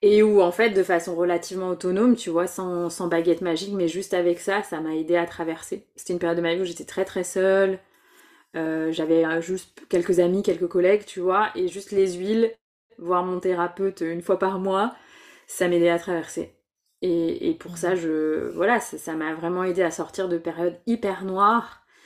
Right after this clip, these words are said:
Speaker 1: Et donc, euh, je, j'aurais une gratitude infinie, parce que c'est comme si ça m'avait sorti de l'eau, en fait.
Speaker 2: Mm, mm.
Speaker 1: De façon tellement simple.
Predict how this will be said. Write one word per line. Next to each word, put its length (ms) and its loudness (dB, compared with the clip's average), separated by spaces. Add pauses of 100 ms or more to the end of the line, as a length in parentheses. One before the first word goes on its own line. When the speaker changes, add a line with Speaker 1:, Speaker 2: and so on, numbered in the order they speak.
(260)
Speaker 1:
Et 100 -6
donc, 260 -6
euh, 520 -4
je, 180 -8
j'aurais 240 -4
une 100 -2
gratitude 520 -8
infinie, 460 4
parce 240 -8
que 80 -8
c'est 120 -10
comme 140 -2
si 120 -10
ça 140 -4
m'avait 160 0
sorti 360 -8
de 60 -2
l'eau, 160 8
en 120 -2
fait. 380 -12 (220)
Speaker 2:
Mm, 320 -10 (380)
mm. 200 -12 (2750)
Speaker 1:
De 140 6
façon 280 2
tellement 320 6
simple. 380 -6